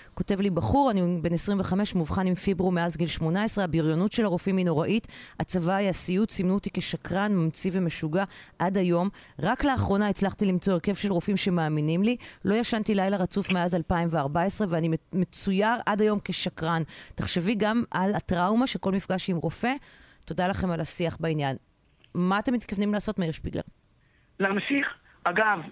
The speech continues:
Speaker 2: רק תיקון טעות קטנה, השר לא חתם על התקנות, משום העובדה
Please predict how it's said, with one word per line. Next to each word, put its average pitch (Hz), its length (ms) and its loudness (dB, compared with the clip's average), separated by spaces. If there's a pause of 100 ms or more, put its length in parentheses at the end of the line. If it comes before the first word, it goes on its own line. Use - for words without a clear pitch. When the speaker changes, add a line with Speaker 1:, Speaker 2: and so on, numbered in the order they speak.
(100)
Speaker 2:
רק 208 180 0
תיקון 208 260 2
טעות 233 500 0
קטנה, 226 480 0 (400)
השר 226 360 -2
לא 220 280 0
חתם 185 400 -2 (120)
על 170 120 0
התקנות, 165 600 -2 (340)
משום 196 240 -4
העובדה 220 460 0